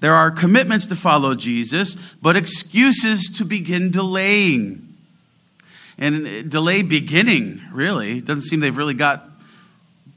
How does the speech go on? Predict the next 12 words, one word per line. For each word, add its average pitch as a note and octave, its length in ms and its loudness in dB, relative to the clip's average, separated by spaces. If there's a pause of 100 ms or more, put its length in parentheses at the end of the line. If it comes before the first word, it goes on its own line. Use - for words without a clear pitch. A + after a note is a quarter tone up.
(140)
the - 60 -14
plow C#3+ 300 2
moving E3 320 2
at D#3+ 80 2
all G#3+ 240 4
yet. A2 200 -2 (4000)
Looking C#3 360 -2
backward D3 580 0 (1120)
instead C3 400 -4
of B2+ 100 -4
moving A#2+ 380 -2
forward. B2 640 0